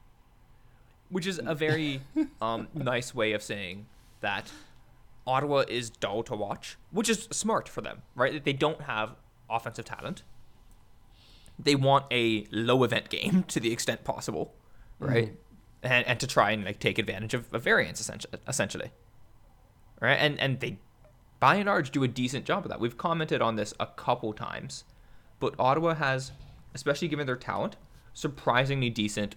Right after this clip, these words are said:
Speaker 1: overall metrics.
Speaker 2: Yeah, they finally, like, their record finally collapsed in the last six weeks or so. For a while, they were hanging around,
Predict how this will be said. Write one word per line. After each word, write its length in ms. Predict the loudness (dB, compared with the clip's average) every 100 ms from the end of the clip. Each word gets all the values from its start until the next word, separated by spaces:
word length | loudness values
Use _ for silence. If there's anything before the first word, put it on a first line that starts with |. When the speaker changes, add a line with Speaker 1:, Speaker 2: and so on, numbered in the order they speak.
| -2
Speaker 1:
overall 640 | 2 2 4 4 4 2 -4 -10
metrics. 560 | -10 -10 -16 -16 -18 -18 -20 -20 -20 -20 -20 -20 -20 -20 -20 -20 -10
Speaker 2:
Yeah, 520 | 2 4 6 4 2 0
they 160 | 2 4
finally, 600 | 4 6 6 6 4 2
like, 260 | 6 4 10
their 180 | 8 12
record 400 | 10 10 8 6
finally 380 | 8 8 6
collapsed 720 | 4 4 6 6 4 0 -10 -14 -20 -20 -20 -20 -6
in 100 | 0
the 80 | 4
last 300 | 6 4 2
six 240 | -2 -2
weeks 260 | -4 -4 -2
or 80 | 2
so. 340 | 4 4 2 -8 -20 -12
For 240 | 4 8
a 60 | 10
while, 360 | 12 12 12
they 100 | 10
were 200 | 6 4
hanging 360 | 4 2 2 2
around, 600 | 6 8 8 6 0 -4